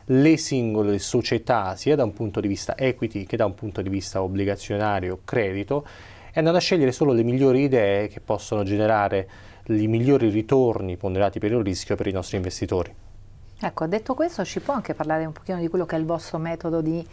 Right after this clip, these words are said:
Speaker 2: investimento, come vi posizionate, come fate le vostre scelte di mercato e di clienti?
Speaker 1: Certo, assolutamente. Dunque, la, come dicevo, la nostra è, il nostro è un approccio basato sulla ricerca, eh,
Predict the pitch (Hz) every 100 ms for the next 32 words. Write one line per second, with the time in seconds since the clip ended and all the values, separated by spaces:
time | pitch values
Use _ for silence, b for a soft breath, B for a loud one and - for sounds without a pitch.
0 | B B B B 196 180 175 - 180 170
1 | 170 156 - 165 - 170 170 170 170 156
2 | 180 - 170 165 165 160 160 170 160 175
3 | 165 165 160 160 - 175 - 175 165 -
4 | 160 165 165 165 - 170 165 160 170 165
5 | B B B 214 180 170 170 160 143 139
6 | - - B B B B B B - -
7 | 190 - - 120 123 113 98 107 131 120
8 | 117 113 120 - 135 131 170 170 135 117
9 | 139 - - 147 127 117 117 113 131 147
10 | 123 110 123 113 107 104 110 104 - 104
11 | 98 101 98 104 92 - - 98 - B
12 | B B B -